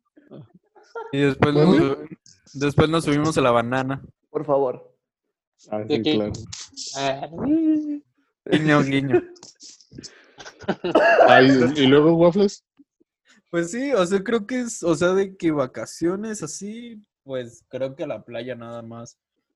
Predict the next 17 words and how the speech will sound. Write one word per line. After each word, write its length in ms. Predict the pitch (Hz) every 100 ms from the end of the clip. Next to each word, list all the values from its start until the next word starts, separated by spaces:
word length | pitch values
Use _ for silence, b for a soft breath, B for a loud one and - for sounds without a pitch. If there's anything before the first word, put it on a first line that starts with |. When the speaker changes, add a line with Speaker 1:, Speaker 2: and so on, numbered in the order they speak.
| _ -
Speaker 1:
Este, 540 | 110 107 - - 110 -
tal 180 | 120 123
vez 220 | 131 127
Guadalajara, 1040 | 117 120 110 107 104 - 170 220 226 220 254 _ _ _
eh, 800 | - 117 113 113 110 107 107 107 - _ _ _ _ -
visitar 500 | 127 117 113 156 139
la 120 | 143
familia 920 | 139 110 139 160 170 170 170 170 170 170 _ - _ _ _ _ _
y 200 | 120 117
ya, 240 | 117 147 214
güey, 240 | 208 202
o 60 | 160
sea, 580 | 147 147 156 156 156 151 156 b b b b b b _ _ _
fueron 360 | - 147 160
vacaciones 540 | 151 - 117 131 143 135
muy, 440 | 135 139 131 117 _ _ _ _ _ _ _ _
eh, 60 | 220